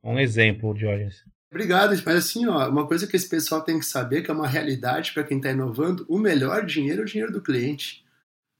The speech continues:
Speaker 2: É o melhor dinheiro que tem. Esse realmente é o dinheiro que entra pra fomentar o teu propósito, pra fomentar a tua inovação.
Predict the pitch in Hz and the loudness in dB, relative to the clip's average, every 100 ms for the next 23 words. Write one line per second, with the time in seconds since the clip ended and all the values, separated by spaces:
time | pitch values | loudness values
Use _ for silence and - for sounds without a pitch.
0 | _ - 262 139 139 240 160 160 180 180 | _ 0 2 2 0 0 0 0 -4 -8
1 | 123 120 156 - _ _ _ _ _ 139 | -10 -6 -6 -10 _ _ _ _ _ 2
2 | 220 277 180 156 202 127 160 202 - 190 | 4 4 4 4 2 2 0 0 0 -2
3 | 165 131 147 175 - 131 160 185 180 165 | -2 -2 -2 -2 -2 0 0 -4 -6 -8
4 | 143 170 165 135 139 165 185 180 135 135 | -6 -4 -2 -4 -4 -2 -2 -2 -4 -4
5 | 113 120 143 160 151 143 143 139 123 120 | -4 -4 -2 -4 -6 -8 -4 -4 -4 -4
6 | 139 160 139 131 113 - - 104 | -4 -2 -2 -2 -4 -8 -10 -14